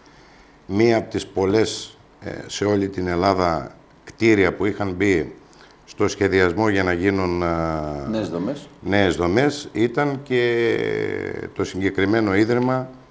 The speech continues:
Speaker 1: στη θέση Καμπούδη.
Speaker 2: Αν μου επιτρέπετε, πριν συνεχίσετε, να πω ότι αυτή η διακήρυξη του διαγωνισμού <clears throat> δι-, ε, αναρτήθηκε στο Διάβια στις έξι του μήνα, δηλαδή παραμονές της ογδόης, ε, Νοεμβρίου, που ήταν εδώ και ο κύριος Αλκιβιάδης Στεφάνης, έτσι, που έχει ιδιαίτερη αγάπη για την Αγιά σου.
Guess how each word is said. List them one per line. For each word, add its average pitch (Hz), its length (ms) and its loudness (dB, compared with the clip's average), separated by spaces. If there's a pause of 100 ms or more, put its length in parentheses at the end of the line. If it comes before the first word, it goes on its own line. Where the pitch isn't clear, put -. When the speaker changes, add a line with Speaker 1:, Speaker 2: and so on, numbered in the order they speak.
(380)
Speaker 1:
στη - 200 -4
θέση 104 300 2
Καμπούδη. 92 520 2 (100)
Speaker 2:
Αν 123 160 2
μου 139 80 4
επιτρέπετε, 123 520 0
πριν 120 220 -4
συνεχίσετε, 107 480 -4
να 117 160 4
πω - 140 0
ότι 139 380 4
αυτή 117 680 6
η 107 140 2
διακήρυξη 135 520 0
του 117 120 -2
διαγωνισμού 101 720 2 (120)
<clears throat> - 200 -20
δι-, 113 260 4
ε, 101 420 6
αναρτήθηκε 117 600 2
στο 131 200 0
Διάβια 151 520 8
στις - 340 -4
έξι 202 400 2
του 185 120 -2
μήνα, 160 160 6
δηλαδή 147 260 8
παραμονές 160 500 8
της - 120 -8
ογδόης, 175 580 6 (340)
ε, 135 360 6
Νοεμβρίου, 139 460 6
που 202 80 -4
ήταν 202 200 2
εδώ 202 100 0
και 196 60 -2
ο 185 40 -2
κύριος 196 320 -4
Αλκιβιάδης 180 520 0
Στεφάνης, 180 320 0
έτσι, 113 200 -2
που 104 280 -2
έχει 170 180 0
ιδιαίτερη 165 320 4
αγάπη 104 240 4
για 95 100 0
την 85 140 -6
Αγιά 85 220 -2
σου. - 120 -16